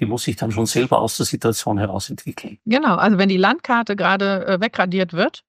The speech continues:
Speaker 2: weil wir sagen, "Huch, die Pfade passen vielleicht nicht mehr", kann ich mit dem Kompass aber trotzdem ja schauen,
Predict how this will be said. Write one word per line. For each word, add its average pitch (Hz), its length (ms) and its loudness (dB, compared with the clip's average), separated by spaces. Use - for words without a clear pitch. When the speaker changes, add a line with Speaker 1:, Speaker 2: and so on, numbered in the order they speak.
Speaker 2:
weil 160 140 -2
wir 185 80 -4
sagen, 185 240 2
"Huch, 254 140 -4
die 196 120 -10
Pfade 208 320 0
passen 202 320 -6
vielleicht 165 240 -2
nicht 180 140 -2
mehr", 220 140 4
kann 220 180 4
ich 202 80 2
mit 196 120 2
dem 196 120 4
Kompass 269 420 2
aber 202 160 0
trotzdem 196 440 -4
ja 185 100 0
schauen, 180 320 0